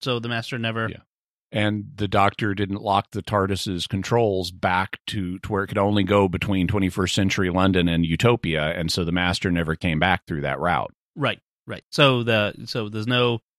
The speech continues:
Speaker 1: uh, no issue there. Uh,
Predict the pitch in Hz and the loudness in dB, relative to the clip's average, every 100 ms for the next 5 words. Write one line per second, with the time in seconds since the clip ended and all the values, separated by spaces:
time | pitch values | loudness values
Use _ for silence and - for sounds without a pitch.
0 | _ _ - 113 104 104 104 104 127 151 | _ _ -14 -10 -8 -8 -8 -2 0 0
1 | 123 - 104 98 90 _ _ _ _ - | 0 -4 -8 -10 -12 _ _ _ _ -8
2 | 127 127 131 139 | -4 -4 -2 -4